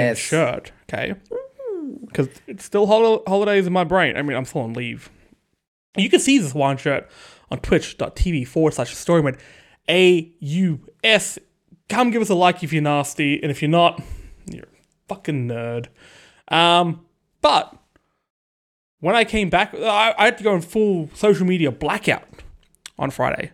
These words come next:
Speaker 2: because I was up in the trees when people were looking at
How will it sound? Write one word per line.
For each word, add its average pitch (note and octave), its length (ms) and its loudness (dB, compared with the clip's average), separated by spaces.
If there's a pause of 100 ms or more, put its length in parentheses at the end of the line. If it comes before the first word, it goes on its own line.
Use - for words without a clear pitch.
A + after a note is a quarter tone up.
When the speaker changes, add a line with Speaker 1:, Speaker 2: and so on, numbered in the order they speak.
(140)
Speaker 2:
because - 220 -8
I F3+ 80 2
was G3+ 100 4
up - 180 2
in D3 60 -2
the B2 80 -4
trees D#3+ 760 -2 (840)
when D3+ 560 2 (140)
people G3 340 0
were D3+ 140 6
looking D#3+ 380 0
at - 300 -2